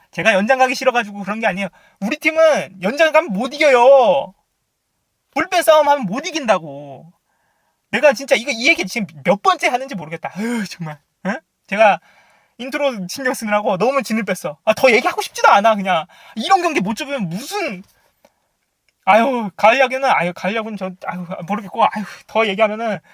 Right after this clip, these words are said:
안 좋은 얘기 나올 것 같아. 아유, 그냥, 응? 아유, 정말 이거는, 이건 아니야. 이거는 아니야. 진짜 오늘 경기는 제가 진짜 개막전부터 본 중에 최악입니다, 진짜. 이거는 진짜 질 경기가 아니었어요. 네? 제가 저 어제, 어제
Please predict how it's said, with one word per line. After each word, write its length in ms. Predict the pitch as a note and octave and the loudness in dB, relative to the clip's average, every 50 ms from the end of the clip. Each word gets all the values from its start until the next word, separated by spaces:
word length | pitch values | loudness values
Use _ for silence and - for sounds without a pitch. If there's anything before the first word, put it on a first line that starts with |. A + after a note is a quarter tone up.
| _ _ _ _ _ | _ _ _ _ _
안 160 | - F3 F#3+ G#3 | -2 -2 -2 -2
좋은 200 | B3+ B3 A3+ G#3 | -2 -4 -4 -4
얘기 140 | F#3+ F#3+ | -4 -4
나올 160 | F3 D#3+ D3+ - | -4 -6 -6 -8
것 200 | - C#3+ C3+ - | -10 -12 -12 -12
같아. 120 | - D3 D3+ D#3+ D#3 C#3 C3+ | -14 -12 -10 -10 -10 -8 -8
아유, 280 | D3 D#3+ F3+ F#3 E3+ E3+ | -8 -8 -8 -8 -8 -8
그냥, 240 | - F3+ F#3 E3+ D#3 - _ _ _ _ _ _ - | -4 -2 -2 -2 -2 -6 _ _ _ _ _ _ 0
응? 60 | G#3 C#4 F#4 G#4+ - _ _ _ _ _ _ _ _ _ _ _ _ | 2 4 4 2 0 _ _ _ _ _ _ _ _ _ _ _ _
아유, 220 | - A#3+ A#3+ A3+ G3 - - _ _ _ _ _ | -6 -6 -6 -6 -8 -12 -16 _ _ _ _ _
정말 280 | _ - A3 A#3+ A3 G#3 | _ -6 -2 -2 -2 -2
이거는, 320 | G#3+ B3 A#3+ B3 G3+ G3 _ | -2 -6 -6 -6 -8 -12 _
이건 220 | A#3 A3+ C#4 D4 | -4 -2 0 0
아니야. 360 | B3+ D#3+ D#3 E3 E3 D#3 C#3 C#3+ | 0 0 -4 -4 -8 -10 -10 -12
이거는 300 | F3+ G#3+ A3+ C#4+ C#4 B3 | -8 -4 -2 0 2 2
아니야. 340 | D#3 D#3+ F3+ G3+ G3+ D#3 C#3+ | 2 2 2 2 0 0 -2
진짜 340 | E3 - A#3 A3+ - G#3+ - - | -4 -8 -6 -2 0 0 0 -2
오늘 300 | - A3+ A#3+ C#4+ D#4 C#4 | -4 -6 -6 -4 -4 -4
경기는 460 | A#3+ A3 A3 B3 C4 C4 A#3 F#3+ D#3 - _ _ - - - - _ _ - | -4 -4 -4 -2 -2 0 0 -2 -4 -6 _ _ -20 -20 -20 -20 _ _ -6
제가 200 | - A#3+ B3+ A#3 | -2 0 2 0
진짜 400 | - - B3 A3 C4 A#3+ A3 F#3 | 0 -2 -2 0 2 2 2 0
개막전부터 680 | F#3 - - G#3 A#3 C#4 - C#4 C4 A3+ A3 - A3+ G3 | -2 -6 -2 0 0 2 2 0 -4 -4 -6 -8 -10 -8
본 200 | - G3+ G#3+ A3+ | -6 -6 -6 -6
중에 200 | G#3+ A3+ A3+ G3 | -6 -8 -8 -8
최악입니다, 840 | - - - D4+ C4+ - F#3 B3 C4 G3+ B3 C4+ B3 G#3+ F3 D3+ C#3+ | -6 0 2 2 2 4 2 2 2 0 -4 -8 -8 -8 -8 -8 -8
진짜. 220 | - E3 D#3 D3 | -10 -14 -12 -10
이거는 460 | D3 F3 G3+ A#3 D4 D4 D4 B3+ F#3+ - _ _ _ _ _ _ _ _ _ _ _ - | -8 -6 -4 -2 0 0 0 -2 -4 -6 _ _ _ _ _ _ _ _ _ _ _ -10
진짜 240 | - A#3 B3 C#4 B3 | -8 -6 -4 -4 -4
질 360 | - - - - - A#3+ B3+ | -6 -8 -6 -4 -4 -2 -2
경기가 340 | - E4 D#4 C#4 A#3 A#3 E3+ | -2 -2 -2 0 2 2 2
아니었어요. 520 | D3 D3 D#3 - - - C#3+ C#3+ C#3 _ _ _ _ _ | 2 0 -8 -16 -18 -20 -20 -20 -20 _ _ _ _ _
네? 240 | - G3 A3 B3 A#3+ B3+ A3 | -8 -6 -6 -6 -6 -8 -6
제가 280 | - G#3 A#3 C4 B3+ | -4 2 4 4 4
저 100 | - A3+ | 4 2
어제, 260 | G#3 G3+ A#3 B3 B3+ A#3 | -2 -4 -4 -4 -4 -4
어제 340 | A3 A#3+ B3+ C4 A#3+ G#3 | -4 -4 -2 -2 -4 -4